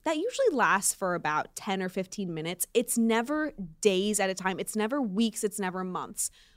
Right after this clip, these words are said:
We hash it out, and then there is an acknowledgement on both sides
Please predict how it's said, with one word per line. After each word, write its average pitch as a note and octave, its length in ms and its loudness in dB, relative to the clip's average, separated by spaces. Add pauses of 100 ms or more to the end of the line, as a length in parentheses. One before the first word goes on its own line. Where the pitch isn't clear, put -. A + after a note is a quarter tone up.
(140)
We A3+ 340 0 (260)
hash - 440 2
it E4 80 4
out, G3 440 2 (300)
and B3 200 6
then B3+ 300 2 (160)
there B3 180 6
is D#4 120 0
an C#4 80 0
acknowledgement G#3 760 2 (140)
on A#3+ 260 6
both G#3 340 4
sides F#3 640 -2